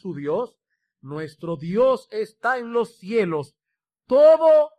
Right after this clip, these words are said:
lo que quiso, ha hecho. Nuestro Dios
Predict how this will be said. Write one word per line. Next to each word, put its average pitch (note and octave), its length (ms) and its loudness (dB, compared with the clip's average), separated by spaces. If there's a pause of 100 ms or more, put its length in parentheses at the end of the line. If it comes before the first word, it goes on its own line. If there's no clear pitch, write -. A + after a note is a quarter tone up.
(120)
lo G#3 380 0
que G3+ 180 -4
quiso, E3+ 680 -8 (300)
ha D3 180 -8
hecho. A#2 280 -10 (1120)
Nuestro B3 680 -2
Dios D4+ 520 0